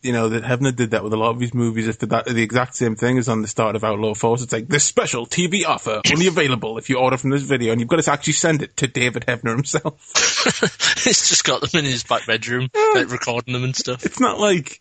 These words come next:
Speaker 1: "Send a, a check to this, like, address of, like,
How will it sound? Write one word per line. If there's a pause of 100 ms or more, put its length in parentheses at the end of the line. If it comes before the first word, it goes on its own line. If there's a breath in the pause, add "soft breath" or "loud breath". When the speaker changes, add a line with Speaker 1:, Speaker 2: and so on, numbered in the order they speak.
(180)
Speaker 1:
"Send
a,
a
check
to
this,
like,
address
of,
like,